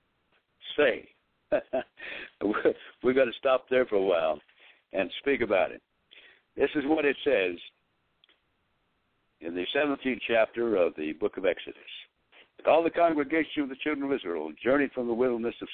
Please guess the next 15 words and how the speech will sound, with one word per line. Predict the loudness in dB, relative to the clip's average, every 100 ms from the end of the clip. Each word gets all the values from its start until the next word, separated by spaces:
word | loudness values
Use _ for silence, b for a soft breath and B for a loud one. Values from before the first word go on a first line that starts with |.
| -4
sin | -2 -4 -10 _ _ _ _ _ 2
after | 2 4 2
their | 2
journeys | 2 0 0 -2
according | -2 -2 -2
to | -2
the | -6
commandment | 0 2 2 0
of | -2
the |
Lord, | 0 0 -4 -10 _ b b -10
and | -10 0
pitched | 0 0 -4
in | 0
Rephidim. | 0 2 0 -2